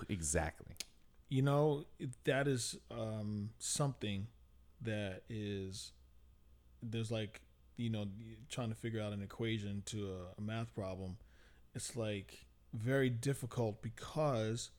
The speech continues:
Speaker 2: people, the city,
Speaker 1: Mm-hmm.
Speaker 2: neighborhoods are starting to figure out the value
Speaker 1: Yeah.
Speaker 2: of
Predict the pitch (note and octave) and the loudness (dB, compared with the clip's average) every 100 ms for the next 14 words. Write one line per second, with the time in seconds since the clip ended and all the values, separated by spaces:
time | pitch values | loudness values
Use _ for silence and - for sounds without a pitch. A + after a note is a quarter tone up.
0 | - - - - - - - - - - | -20 -20 -20 -20 -20 -20 -20 -20 -20 -16
1 | - D3+ D3+ B2+ A#2+ A#2 A2+ B2+ - - | -2 -2 4 4 6 4 2 0 2 4
2 | D3+ B2+ A#2 A2+ A2 - B2+ C3+ D#3 B2+ | 6 6 4 2 0 -2 2 4 6 6
3 | B2 A#2 A2+ A2+ C3 A2+ A#2 C3+ A#2+ B2+ | 6 4 2 -2 -2 -2 -2 -2 0 2
4 | B2 A2+ A#2 - C#3 A#2+ A#2 C#3 C3 G#2+ | 2 -2 -4 -10 -6 -2 4 4 4 0
5 | F#2+ G2+ - - - - F3 A#2 A2 G#2+ | -4 -10 -18 -20 -10 0 4 4 2 -2